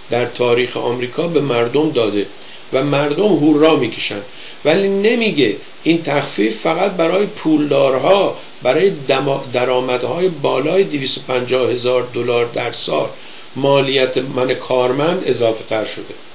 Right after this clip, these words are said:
ببینید دوستان، اینو آقای سم داره می‌نویسه، کسی که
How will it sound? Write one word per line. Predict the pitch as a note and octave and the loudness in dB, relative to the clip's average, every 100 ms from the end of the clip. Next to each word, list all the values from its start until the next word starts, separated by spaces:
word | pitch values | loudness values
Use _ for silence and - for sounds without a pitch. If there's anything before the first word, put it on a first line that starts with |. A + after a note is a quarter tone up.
| - - - | -18 -18 -8
ببینید | B2+ C#3+ D3 | -2 -2 -2
دوستان، | C#3+ C#3+ C#3 C#3 - - - - - - | -4 -6 -8 -12 -14 -18 -18 -18 -18 -10
اینو | A#2 B2+ | -4 -2
آقای | A#2 A2 A2+ A#2 A2+ - - - | 0 0 0 -2 -6 -12 -16 -14
سم | - - A#2 A#2+ G#2+ | -10 -2 -2 0 -2
داره | F#2+ | -4
می‌نویسه، | F#2 F2+ E2+ - - - - - - | -6 -8 -6 -8 -8 -16 -16 -14 -4
کسی | B2 - | -2 0
که | D3 C#3 | -2 -2